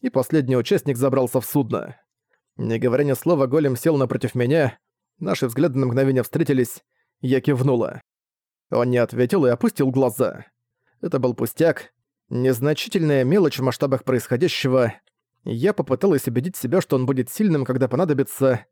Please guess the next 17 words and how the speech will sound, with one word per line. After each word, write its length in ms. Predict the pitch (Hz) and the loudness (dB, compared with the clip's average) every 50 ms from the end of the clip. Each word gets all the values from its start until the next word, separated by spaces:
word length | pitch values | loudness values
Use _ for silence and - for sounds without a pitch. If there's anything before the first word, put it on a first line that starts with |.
| _ _ | _ _
несмотря 440 | - 131 127 120 - 143 151 - 254 | -6 -4 -4 -4 -2 -4 -4 -2 -2
на 100 | 226 151 | -2 -2
все 160 | - - 151 | 0 -2 -2
сомнения, 380 | - - 127 135 196 226 160 156 | -2 0 0 0 0 0 0 0
которые 280 | - - - - 151 123 | 0 0 0 0 0 -2
сейчас 300 | - - - 139 - 139 | -2 -2 -4 -2 -2 -4
испытывает. 760 | 123 - - 147 143 135 113 - - - - - - - - _ _ _ _ _ _ _ _ _ _ _ _ _ | -4 -2 -2 0 0 0 -2 -2 -6 -10 -12 -18 -20 -20 -20 _ _ _ _ _ _ _ _ _ _ _ _ _
Рампа 440 | - 131 120 120 165 208 196 - 165 | -2 0 2 2 2 2 2 2 0
с 60 | 131 | 0
громким 380 | 117 131 151 196 185 143 151 131 | 0 0 0 2 2 2 0 0
стуком 340 | - - 185 160 147 135 120 | 0 -2 -2 0 0 0 0
закрылась, 640 | 123 127 - 165 208 175 147 131 - - - - - _ _ | 0 0 0 2 4 4 4 2 0 -4 -10 -16 -18 _ _
голем 320 | - 139 139 214 214 156 127 | -6 -2 0 0 2 0 0
слегка 320 | - - 123 - - 180 | 0 -2 -2 0 -2 -2
подпрыгнул 480 | - 135 - - 175 185 139 143 139 131 | -2 -4 -2 -2 -2 0 2 2 2 2
от 100 | 123 - | 2 0
неожиданности. 840 | 120 117 117 113 190 160 143 139 123 - - - 139 131 123 - | 0 0 0 0 0 0 0 0 0 -2 -2 0 2 2 2 0